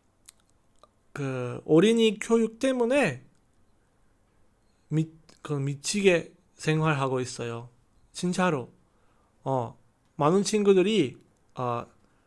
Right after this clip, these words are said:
아들도 있고 딸도 있고 맨날 맨날 어린이 때문-, 어린이 때문에,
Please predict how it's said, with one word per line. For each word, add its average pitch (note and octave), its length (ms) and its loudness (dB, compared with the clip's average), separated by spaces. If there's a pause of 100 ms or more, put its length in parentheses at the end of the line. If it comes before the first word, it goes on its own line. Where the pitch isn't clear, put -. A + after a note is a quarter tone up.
(140)
아들도 D#3 720 4 (320)
있고 E3 520 -2
딸도 F3+ 340 0
있고 C#3+ 580 2 (960)
맨날 A3+ 420 6
맨날 D#3 420 0 (200)
어린이 F#3 320 4
때문-, F3 280 -2
어린이 E3 320 0
때문에, E3+ 560 0